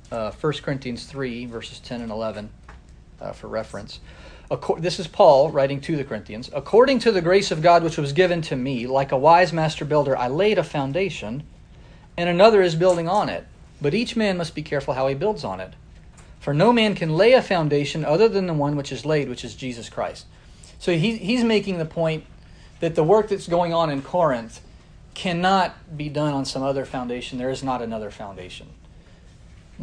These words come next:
Paul being the first one to arrive there, he laid the foundation. He says, "I laid the foundation. I'm not the foundation. I laid it.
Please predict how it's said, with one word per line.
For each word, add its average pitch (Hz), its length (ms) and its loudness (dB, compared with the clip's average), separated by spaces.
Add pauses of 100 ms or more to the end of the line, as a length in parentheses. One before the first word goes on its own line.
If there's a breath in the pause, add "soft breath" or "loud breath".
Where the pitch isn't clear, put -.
(200)
Paul 165 300 6
being 156 240 -2
the 131 60 -8
first 147 300 -4
one 123 140 -8
to 113 120 -12
arrive 165 340 0
there, 165 220 0
he 139 120 -6
laid 151 280 -2
the 139 80 -6
foundation. 117 460 -8
He 110 60 -10
says, 120 180 -10
"I 151 240 2
laid 151 300 -2
the 151 80 -4
foundation. 113 680 -10 (340)
I'm 185 140 0
not 220 180 4
the 180 80 0
foundation. 202 580 -6 (100)
I 170 100 -8
laid 240 260 -8
it. - 120 -14